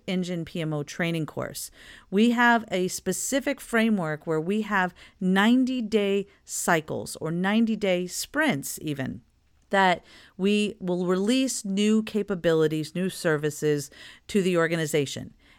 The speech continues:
And then we let that simmer for a little while. We let that work. We see that it's happening. We see that progress is being made.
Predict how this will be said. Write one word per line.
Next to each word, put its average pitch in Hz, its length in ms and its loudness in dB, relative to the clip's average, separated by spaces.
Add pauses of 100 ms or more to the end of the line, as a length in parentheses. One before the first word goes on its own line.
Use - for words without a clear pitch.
And 202 180 6
then 226 140 8
we 220 140 4
let 208 440 2
that 190 440 -2
simmer 180 420 2
for 147 220 -2
a 139 80 0
little 131 220 -4
while. 123 280 -6
We 135 140 -4
let 175 320 2
that 160 240 2
work. 190 480 2
We 190 100 -2
see - 280 -6
that 165 140 0
it's 151 200 -2
happening. 269 600 2
We 180 120 2
see 170 180 -2
that 151 180 -4
progress 226 460 -2
is 226 80 -6
being 226 240 0
made. 226 320 2